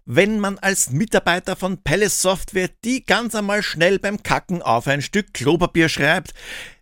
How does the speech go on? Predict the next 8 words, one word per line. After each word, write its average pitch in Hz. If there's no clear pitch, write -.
der -
unheimlich 175
böse 151
Zauberer 135
Drax -
sucht 214
eine 123
Frau. 131